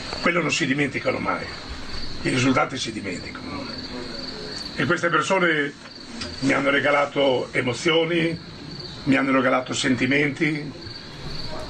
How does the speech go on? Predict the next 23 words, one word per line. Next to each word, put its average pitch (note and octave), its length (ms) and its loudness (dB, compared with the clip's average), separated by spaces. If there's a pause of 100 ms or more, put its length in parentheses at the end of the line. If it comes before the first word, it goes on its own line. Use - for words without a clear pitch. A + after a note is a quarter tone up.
(840)
e - 120 2
salutarci F3+ 480 4
adesso F3 340 2
è - 20 2
difficile, B2+ 680 -2 (800)
perché E3 280 0
credo E3 180 2
che D#3+ 80 2
non D3 100 2
sia C#3 140 0
un B2+ 80 2
saluto. G2 480 -2 (1000)
L'amicizia D3 480 2
è C#3 40 -4
qualcosa C#3+ 460 4
che B2 160 0
quando C3 340 4
alzi C#3 220 2
il B2 80 0
telefono C#3 400 2
dopo B2+ 220 2
sei B2+ 180 0
mesi B2 400 2